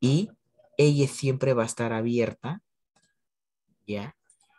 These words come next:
Ella siempre va a estar abierta a escucharte, a comentarte, a, a, este, a decirte las cosas, a comprenderte, ya, a dialogar cuando, cuando tú lo necesites. Es igual que,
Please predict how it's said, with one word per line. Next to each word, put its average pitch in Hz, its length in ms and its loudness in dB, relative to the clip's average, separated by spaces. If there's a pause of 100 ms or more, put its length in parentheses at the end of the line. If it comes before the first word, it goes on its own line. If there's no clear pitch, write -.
(100)
Ella 113 240 -2
siempre 117 360 0
va 107 80 4
a - 20 -2
estar 110 240 -2
abierta 107 400 2
a 107 40 6
escucharte, 101 840 -4
a 90 60 -4
comentarte, 92 920 -4
a, 73 240 -4
a, 85 240 -4
este, 80 920 -4 (1300)
a 107 140 2
decirte 107 520 0
las 87 260 -8
cosas, 113 500 0
a - 140 -2
comprenderte, 98 1040 -2 (520)
ya, 104 240 -4
a 107 180 2
dialogar 104 600 -6
cuando, 101 460 -2 (140)
cuando 92 380 -6
tú 123 140 2
lo 110 120 6
necesites. - 840 -4 (360)
Es 107 220 -2
igual 107 420 0 (840)
que, 113 280 4